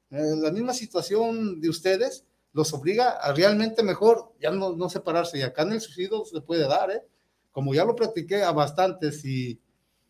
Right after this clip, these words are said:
me ven, y aparte me siguen juzgando con lo que, como tú bien lo dices, doctor, entonces, eh, casi, casi lo estamos orillando que lo hagan.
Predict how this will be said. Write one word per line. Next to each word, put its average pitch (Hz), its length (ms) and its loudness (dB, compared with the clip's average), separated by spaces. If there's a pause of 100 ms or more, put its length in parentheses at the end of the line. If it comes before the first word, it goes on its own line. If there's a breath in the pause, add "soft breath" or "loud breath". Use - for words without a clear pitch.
(140)
me 135 160 -4
ven, 240 400 0 (920)
y 151 120 -2
aparte 165 420 0
me 175 120 0
siguen 185 320 -2
juzgando 190 880 0
con 156 180 -2
lo 131 120 -6
que, - 260 -12
como 131 260 -4
tú 165 220 0
bien 175 180 0
lo 185 120 0
dices, 185 260 -4
doctor, 202 420 -4 (380 loud breath)
entonces, 139 400 -2
eh, 139 920 -2
casi, 143 200 -2
casi 175 160 2
lo 175 80 4
estamos 175 340 2
orillando 165 580 2
que 143 120 -8
lo 127 100 -8
hagan. 117 260 -8